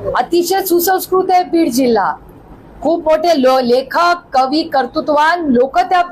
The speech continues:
जिल्ह्याने दिले त्या राज्याला आणि या देशाला. त्या बीडमध्ये असे हैवान आहेत, हे माझा,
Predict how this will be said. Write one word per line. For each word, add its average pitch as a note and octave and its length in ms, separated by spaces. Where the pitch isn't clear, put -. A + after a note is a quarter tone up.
जिल्ह्याने D#4 380
दिले D4+ 280
त्या E4+ 180
राज्याला C#4+ 420
आणि C#4 140
या B3+ 100
देशाला. F#3 460
त्या C#4 100
बीडमध्ये E4 640
असे D4+ 240
हैवान B3+ 640
आहेत, E4+ 200
हे D#4 100
माझा, D4+ 300